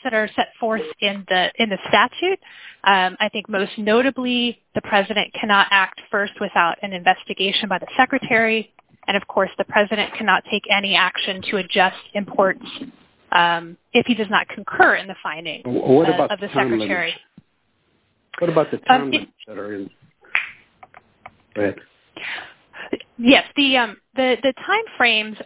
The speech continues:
Speaker 1: are for concurrence and implementation. And I should note that in this case,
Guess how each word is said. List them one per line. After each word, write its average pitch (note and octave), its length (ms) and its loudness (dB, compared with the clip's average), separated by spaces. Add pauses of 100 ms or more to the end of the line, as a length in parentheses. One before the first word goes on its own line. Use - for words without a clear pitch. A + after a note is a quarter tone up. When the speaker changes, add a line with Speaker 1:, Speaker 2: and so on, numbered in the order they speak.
(140)
Speaker 1:
are G#3+ 340 2
for G#3 220 -2 (100)
concurrence B3 540 0 (200)
and G#3 120 -2
implementation. - 840 -4
And G#3+ 120 4
I A3+ 60 6 (120)
should E4+ 140 4
note G#3 320 2
that G3+ 200 2
in A3+ 120 -4
this A3+ 140 0 (140)
case, F3+ 180 0